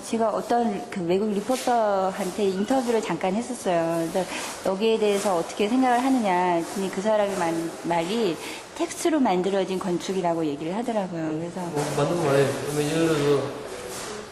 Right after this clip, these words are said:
Speaker 2: 올해 이 비엔날레의 그, 이 방향이 전체 커뮤니티화가, 아, 건축의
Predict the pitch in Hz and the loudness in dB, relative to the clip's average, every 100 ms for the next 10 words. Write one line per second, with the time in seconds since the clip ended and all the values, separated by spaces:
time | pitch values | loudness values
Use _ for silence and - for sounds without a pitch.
0 | - - 175 175 165 156 147 147 - - | -12 -6 2 4 6 4 2 0 -6 -8
1 | 143 - 143 147 151 147 135 131 131 131 | -6 -2 0 2 2 2 2 2 0 0
2 | 127 123 - - - 127 123 123 123 117 | -2 -4 -8 -8 -6 -2 0 2 0 0
3 | 117 110 - - 123 120 120 117 113 113 | -4 -6 -8 -8 -8 -6 -6 -6 -6 -6
4 | 123 120 131 135 123 113 - - - - | -4 -2 0 0 0 -2 -6 -10 -12 -12
5 | - - - - 135 131 131 127 127 131 | -14 -14 -10 -4 -4 -4 -2 -2 -2 0
6 | 127 120 120 113 110 120 117 - - - | 2 2 2 0 -2 -4 -6 -8 -12 -12
7 | - - - - 110 110 110 107 107 - | -10 -8 -8 -8 -4 0 0 0 -2 -4
8 | - 117 117 117 135 143 135 123 | -2 -2 -2 -2 2 4 4 0